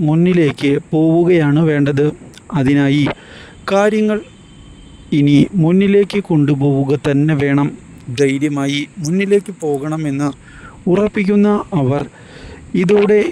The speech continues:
കാര്യങ്ങൾ കൃത്യമായി നീക്കുകയാണ്. ഇതേ സമയമാണ് രാഹുലും കൂട്ടരും ദേവബാലയെയും കൊണ്ടുവരുന്നത്. ഇത് മറ്റൊരു തലവേദനയാകുന്നു.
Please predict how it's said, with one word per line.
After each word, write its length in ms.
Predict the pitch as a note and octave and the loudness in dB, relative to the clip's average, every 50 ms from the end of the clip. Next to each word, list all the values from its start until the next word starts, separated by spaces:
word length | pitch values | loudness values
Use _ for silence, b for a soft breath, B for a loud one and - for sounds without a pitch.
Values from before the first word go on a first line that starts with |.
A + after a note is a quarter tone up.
| - - - | -6 -6 -4
കാര്യങ്ങൾ 460 | E3+ E3 E3 E3 E3 D3+ C#3+ C#3+ C#3+ D3+ - - - - | -4 -2 0 0 0 2 2 0 0 -2 -6 -8 -8 -6
കൃത്യമായി 580 | E3+ E3+ E3+ - - G3+ G3 G3 G3+ G3 G3 G3 F#3 E3 D3 | -4 -4 -4 -4 -2 0 0 2 2 2 0 2 2 2 2
നീക്കുകയാണ്. 720 | C#3+ C#3 B2 - C#3+ C3+ D#3 D#3+ D3+ C#3+ C#3 C#3+ C#3+ C#3 A#2+ - - - - - - - - - - - - C#3 | 2 0 0 -2 0 0 2 2 2 2 2 0 0 0 -2 -6 -12 -20 -20 -20 -20 -20 -20 -20 -20 -12 -10 -6
ഇതേ 140 | C3 C#3+ C#3+ C#3 | -4 -4 -4 -6
സമയമാണ് 540 | - C#3+ C#3+ C#3+ C#3+ C#3+ C#3+ C#3 C#3+ D3 C#3+ D#3 - C4 F3 C#3 C3+ | -6 -8 -6 -6 -6 -4 -2 -2 0 0 0 0 0 -2 -2 0 0
രാഹുലും 440 | E3+ F#3 G3+ - - A3 G#3 A3 G#3+ G3+ - | 0 0 -2 -2 0 0 2 2 2 2 0
കൂട്ടരും 380 | E3+ D3+ C#3+ C3 D3+ C#3 C#3+ C#3+ E3+ F4+ B3+ D3 B2+ C#3 | 0 -2 -2 -2 -2 -2 -2 -2 -4 -4 -6 -4 -2 -2
ദേവബാലയെയും 800 | C#3 C#3 C#3 C#3 C3+ C#3 C#3 C#3 C#3 C#3 C#3+ C#3+ C#3 C#3+ C#3+ C#3+ C3 | 0 0 0 0 -2 -2 0 0 2 2 2 2 2 2 2 0 0
കൊണ്ടുവരുന്നത്. 600 | C#3+ C#3 C#3 D3+ D3+ C#3+ C#3 C#3 C#3+ C#3 C#3 D3 - - B B B B B B B B B B - C3+ | 0 0 0 0 -2 0 0 0 0 2 0 0 -2 -4 B B B B B B B B B B -4 -2
ഇത് 180 | D3 D3 D3+ - D#3 - - B B B B B B B - G#3+ G3+ | -2 0 -2 -2 -4 -8 -12 B B B B B B B -2 0 2
മറ്റൊരു 340 | G#3 G#3+ - - A3+ A3 A3+ G#3+ G#3 | 2 0 -2 -2 -2 0 0 2 2
തലവേദനയാകുന്നു. 920 | F#3+ D#3 D3+ D3 D3 C#3+ C#3+ D3+ D#3 D#3+ D3 C#3 C3+ C3 C3 C3+ C#3+ C#3 | 0 2 0 0 0 0 0 0 0 0 0 0 0 0 0 0 0 0